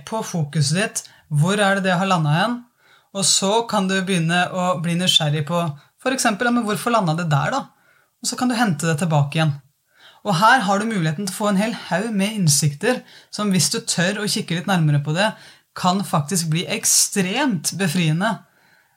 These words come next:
Når du da får innsikter i, "Ah, så fokuset mitt pleier å vandre dit, ja.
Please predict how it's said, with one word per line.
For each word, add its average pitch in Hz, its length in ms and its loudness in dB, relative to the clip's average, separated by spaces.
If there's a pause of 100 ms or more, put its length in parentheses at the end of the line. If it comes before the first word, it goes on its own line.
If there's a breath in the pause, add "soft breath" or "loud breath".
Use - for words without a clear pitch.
Når 175 320 2
du 202 160 -2
da 175 140 4 (180)
får 180 320 0
innsikter 151 460 2
i, - 20 -6
"Ah, 240 320 0
så - 160 0
fokuset 165 420 -2
mitt 233 100 -6
pleier 196 160 2
å 196 40 -4
vandre 190 240 0
dit, 196 480 -2
ja. 233 140 2